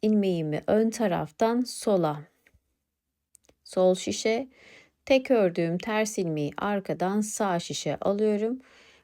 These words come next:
Buraya koydum. Örmediğim, aldığım bu iki ilmeği de düz olarak çalışıyorum. Yeniden bir üçlü grup aldık. Az önce yaptığımız gibi birinci ilmeği atlayıp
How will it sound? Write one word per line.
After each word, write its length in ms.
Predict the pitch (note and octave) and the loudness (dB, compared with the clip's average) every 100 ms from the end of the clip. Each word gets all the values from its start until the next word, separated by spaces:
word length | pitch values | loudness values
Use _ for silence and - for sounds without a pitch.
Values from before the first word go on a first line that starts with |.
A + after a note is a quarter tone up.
| _ | _
Buraya 480 | B3+ G#3+ E3+ G3 A3+ - _ _ - | 2 4 4 2 -2 -10 _ _ -4
koydum. 440 | F#3+ D#3 C3+ C3 C#3+ _ _ _ _ _ _ _ _ _ _ _ A#3 | 0 0 -2 -10 -18 _ _ _ _ _ _ _ _ _ _ _ 2
Örmediğim, 680 | C4 C#4 A#3+ G#3 F#3+ - _ | 2 2 0 0 0 -2 _
aldığım 480 | G#3 G#3+ G3 E3+ E3+ | -4 -2 0 -2 -2
bu 120 | F#3+ | -2
iki 280 | A3+ G3+ - | -2 -2 -2
ilmeği 360 | E3+ D3+ D3 C#3+ | -2 -2 -2 0
de 240 | A3+ B3+ - - | -2 -2 -10 -8
düz 180 | F3+ D#3+ | -4 -2
olarak 640 | C#3+ C#3 D3+ G#3+ G#3+ - _ _ _ _ _ _ - | -2 0 -2 -2 -6 -16 _ _ _ _ _ _ -4
çalışıyorum. 720 | F3+ C3+ C3 - C3+ - C3+ _ _ _ _ _ - - | -4 -2 -6 -8 -10 -10 -18 _ _ _ _ _ -20 -10
Yeniden 600 | A#3+ C#4 D#4+ A#3 F#3+ E3+ | -2 0 2 2 2 2
bir 120 | E3 E3 | 0 0
üçlü 320 | E3+ - D#3 | -2 -4 -4
grup 280 | D#3 D#3+ F#3+ | -4 -2 -2
aldık. 540 | G3 F#3+ G#3 G#3+ - _ _ _ _ _ _ _ _ - - | 0 0 -4 -6 -16 _ _ _ _ _ _ _ _ -6 2
Az 200 | A#3+ F#3+ | 2 4
önce 240 | D#3+ D3+ | 0 2
yaptığımız 720 | F#3+ G#3+ G#3 - D#3 D3 C#3 - | 2 2 0 -4 -2 -2 -4 -4
gibi 400 | E3 A3 B3+ C4 - - _ | 0 2 2 -4 -18 -20 _
birinci 360 | A#3 A3+ A3 A3+ | 2 2 2 2
ilmeği 360 | G3 D#3+ D3 | 2 2 0
atlayıp 580 | - G#3 - G#3 G#3 G#3 | 0 -4 -2 -2 -2 -6